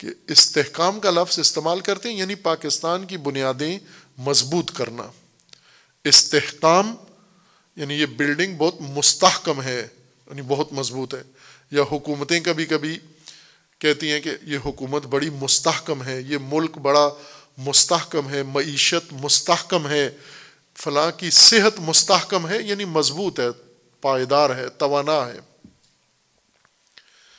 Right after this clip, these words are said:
हिकमत से ही मुस्तहकम बना है। मुहकम और मुस्तहकम ये दोनों हिकमत से निकले हैं। हिकमत का मतलब यही होता है, मु-,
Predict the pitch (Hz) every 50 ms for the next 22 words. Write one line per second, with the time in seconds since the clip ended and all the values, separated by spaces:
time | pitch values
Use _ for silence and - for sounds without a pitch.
0 | _ _ _ _ _ _ - - - 147 139 - 175 202 226 220 - - 226 208
1 | 190 262 262 131 156 - - - - 170 - - - 180 151 135 127 127 123 131
2 | 131 123 131 139 156 170 175 _ _ - 120 123 151 175 170 175 - 208 202 196
3 | 202 214 - - - - - _ _ _ _ _ _ _ _ _ _ _ - 139
4 | 143 135 135 135 131 135 127 - - - - 165 - - - - 180 165 160 175
5 | 190 - - _ _ _ _ _ _ _ _ _ _ _ _ _ _ _ _ _
6 | _ 143 139 135 127 135 139 139 147 156 156 - - 131 - 147 143 165 160 -
7 | - 147 123 123 127 127 131 123 123 123 131 - - _ _ _ _ - - -
8 | - - _ - - 160 156 - 196 208 247 240 - 247 233 196 170 165 - 202
9 | 220 247 226 214 165 151 135 143 143 135 127 123 117 - 131 120 123 135 151 -
10 | - _ _ _ _ _ _ _ - _ _ _ _ _ _ _ _ _ _ _
11 | _ _ _ _ _ _ _ _ _ _ _ _ _ _ - 127 135 143 135